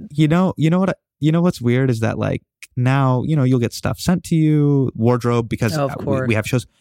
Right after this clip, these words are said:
Speaker 1: You have to change. You can't wear the same shoe. Like, you have to change your clothes every time.
Speaker 2: Yep.
Speaker 1: But I realize it, this is gonna be, this is gonna sound kinda, kinda sound hippy dippy-ish. That's great,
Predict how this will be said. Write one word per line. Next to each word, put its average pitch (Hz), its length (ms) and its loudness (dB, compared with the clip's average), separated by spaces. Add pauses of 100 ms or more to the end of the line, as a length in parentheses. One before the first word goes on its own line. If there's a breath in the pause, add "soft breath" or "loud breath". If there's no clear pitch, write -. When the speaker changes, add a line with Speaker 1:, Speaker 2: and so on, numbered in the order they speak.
Speaker 1:
You 120 80 0
have 107 100 0
to 101 80 -8
change. 120 400 -4
You 120 80 -4
can't 120 220 -2
wear 113 120 0
the 101 80 -2
same 98 220 -6
shoe. - 260 -6
Like, 104 220 -4
you 110 80 0
have 113 120 -2
to - 80 -2
change 107 400 -4
your 107 80 -4
clothes 101 300 -2
every 107 200 -4
time. 131 420 -2 (280 loud breath)
Speaker 2:
Yep. 135 260 -4
Speaker 1:
But 143 180 0
I 139 60 0
realize 165 480 0
it, 117 160 -2
this 139 100 0
is 147 80 0
gonna 143 160 0
be, 131 160 0
this 120 160 -6
is 127 120 -2
gonna 131 180 0
sound 120 260 -2
kinda, 113 320 -4
kinda 113 220 -2
sound 113 240 0
hippy 113 240 -2
dippy-ish. 117 640 -2 (1600)
That's 127 300 -2
great, 110 520 -2